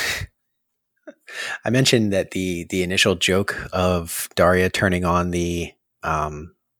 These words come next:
Daria going to turn on the dining room light and Jake freaking out didn't land for me. So I was like, "Uh-oh." Um, but <laughs> as they're talking about Julius Caesar and,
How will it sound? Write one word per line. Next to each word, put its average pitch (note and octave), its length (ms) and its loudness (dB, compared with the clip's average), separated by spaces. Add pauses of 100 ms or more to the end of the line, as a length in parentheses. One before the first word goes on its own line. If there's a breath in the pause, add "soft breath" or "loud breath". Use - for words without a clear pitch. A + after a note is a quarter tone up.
(260)
Daria F#2 280 4
going F2+ 300 -2
to F#2 80 -2
turn G2 220 2
on F2+ 360 0
the F#2+ 80 -2
dining F#2 260 2
room F#2 160 0
light F#2+ 280 2
and F#2+ 120 -8
Jake F2+ 220 0
freaking F2+ 320 0
out F#2 300 0
didn't F#2+ 220 0
land F#2+ 260 0
for G#2+ 100 -2
me. G2+ 160 0
So F#2+ 140 0
I F#2 40 2
was F2+ 100 -2
like, F#2 180 0
"Uh-oh." G2 360 0 (580 loud breath)
Um, F#2+ 560 0 (580)
but - 540 2
<laughs> - 720 0
as C#3 160 2
they're C3 140 0
talking B2+ 360 -2
about A2 200 2
Julius G#2 400 2
Caesar A2 440 2 (480 loud breath)
and, F2+ 540 0